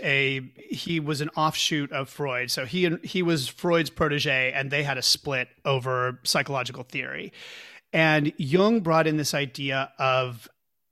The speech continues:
of, uh, universal archetypes, this idea that these, these ideas, concepts, the Greek gods, the myths, that they emerge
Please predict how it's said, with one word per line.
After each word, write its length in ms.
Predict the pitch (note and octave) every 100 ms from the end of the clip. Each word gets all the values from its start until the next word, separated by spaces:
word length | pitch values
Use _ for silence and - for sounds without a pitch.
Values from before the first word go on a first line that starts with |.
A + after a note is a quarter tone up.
| _ -
of, 340 | C3 B2+ A#2+
uh, 200 | B2 B2+
universal 580 | D#3+ E3+ F#3 E3+ D#3+ E3+
archetypes, 680 | D#3 C#3+ C#3+ C#3 C3 - -
this 200 | D3+ -
idea 500 | C3+ B2 D#3+ D3+ C#3+ -
that 320 | C3 B2+ - - - - - -
these, 760 | B2+ D#3 D3 C#3+ C3+ C3 - - _ _ _ _ _ _ _ - D3 -
these 380 | C#3 D#3 C#3+ -
ideas, 800 | C#3 C#3 C3 G3+ F#3+ F3 D#3 -
concepts, 720 | - D#3 D3+ D#3 C#3+ - -
the 140 | D3
Greek 280 | C#3 D3 -
gods, 400 | D#3 D3 C#3+ -
the 100 | C3
myths, 440 | C3 C3+ C3+ -
that 300 | - D3+ F3
they 220 | D3+ D3 E3
emerge 840 | D3+ D3 F3+ G#3 E3 D3 C3+ -